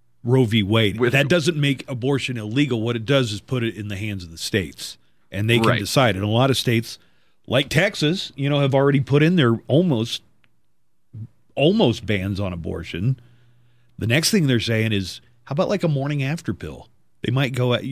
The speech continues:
Speaker 1: some of these states could decide, "Oh, as part of our law in the state of B F E, wherever, you also can't get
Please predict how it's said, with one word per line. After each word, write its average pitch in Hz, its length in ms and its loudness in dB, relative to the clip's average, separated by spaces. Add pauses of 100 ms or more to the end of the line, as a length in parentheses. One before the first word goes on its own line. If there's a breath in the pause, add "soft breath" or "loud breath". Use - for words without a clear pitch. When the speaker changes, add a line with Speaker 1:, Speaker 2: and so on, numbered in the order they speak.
(140)
Speaker 1:
some 160 180 0
of 165 60 2
these 160 120 0
states 156 280 0
could 135 160 -2
decide, 113 420 -4 (640 soft breath)
"Oh, 135 220 -4
as - 120 -18
part 123 220 -2
of 104 100 0
our 160 260 4 (160)
law 110 420 0 (260)
in 101 340 -6
the 104 80 -4
state 113 300 0
of 87 260 -10 (720)
B 107 180 -4
F 98 200 -6
E, 117 160 0
wherever, 113 580 2 (680)
you 117 140 0
also 127 280 2
can't 127 240 0
get 120 300 2